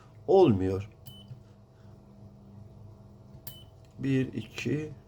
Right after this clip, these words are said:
Hatta bir daha. Evet.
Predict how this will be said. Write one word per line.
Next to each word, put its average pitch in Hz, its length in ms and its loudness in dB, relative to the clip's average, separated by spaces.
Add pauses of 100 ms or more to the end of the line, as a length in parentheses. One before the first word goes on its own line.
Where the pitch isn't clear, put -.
(1000)
Hatta 104 440 -8
bir 104 120 0
daha. 101 300 2 (3500)
Evet. 107 500 -2